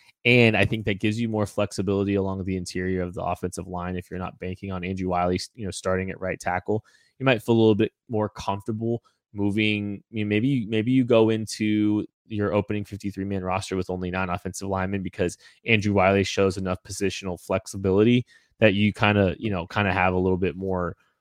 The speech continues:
um, more, more flex there to kinda, to maneuver your and, and massage your roster a little bit. Uh, Matthew, what's your storyline that you wanna blaze by real quick?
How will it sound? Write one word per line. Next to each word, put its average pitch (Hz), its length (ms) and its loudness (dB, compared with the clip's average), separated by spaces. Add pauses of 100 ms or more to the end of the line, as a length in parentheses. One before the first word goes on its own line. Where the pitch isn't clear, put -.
(140)
um, 92 420 -2 (200)
more, 107 360 4 (100)
more 123 200 4
flex - 380 2
there 95 280 -2 (100)
to 110 100 -6
kinda, 104 400 4
to - 100 0
maneuver 104 420 2
your 92 340 0
and, 98 180 -4
and 104 180 -8
massage 95 400 2
your 90 80 -4 (220)
roster 90 400 -2
a - 20 -4
little 87 140 -6
bit. 82 200 -10 (640)
Uh, 135 380 12
Matthew, 143 240 6
what's 147 220 6
your 143 520 8
storyline 151 520 10
that 143 140 2
you 139 140 4
wanna 135 340 2
blaze 127 360 4
by 127 140 4
real 120 120 4
quick? - 220 0